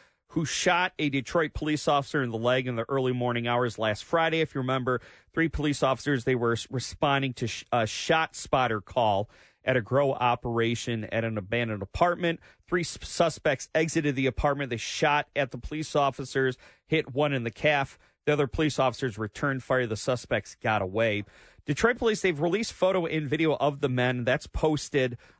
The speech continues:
on our X or Twitter page, whatever you want to call it, at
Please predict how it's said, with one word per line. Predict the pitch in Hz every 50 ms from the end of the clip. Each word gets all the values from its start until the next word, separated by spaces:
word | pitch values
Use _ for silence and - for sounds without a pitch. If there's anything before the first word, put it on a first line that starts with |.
| _ -
on | 131 139 143 139
our | 131 127 123 120 120 - - _ _ _ -
X | - 156 175 - - - - - - - _ _ _ -
or | 139
Twitter | 135 - - 175 165 156 143
page, | - 156 151 151 147 127 -
whatever | 127 131 139 143 143
you | 143 143
want | 139 139 131
to | 135
call | - - 147 139 135 131
it, | 120 -
at | 131 135